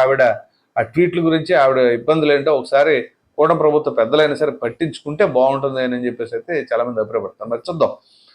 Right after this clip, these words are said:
ఆ, కూటమిలోని పెద్దలు రోజా గారిని పట్టించుకుంటారా లేదా విమర్శిస్తారా?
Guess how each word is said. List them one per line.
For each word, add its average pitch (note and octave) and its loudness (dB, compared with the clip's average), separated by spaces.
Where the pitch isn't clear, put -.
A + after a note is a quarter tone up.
ఆ, - 4
కూటమిలోని D3+ 2
పెద్దలు B2+ 2
రోజా C3+ 4
గారిని B2+ 0
పట్టించుకుంటారా B2+ -4
లేదా A#2+ 2
విమర్శిస్తారా? A2 -6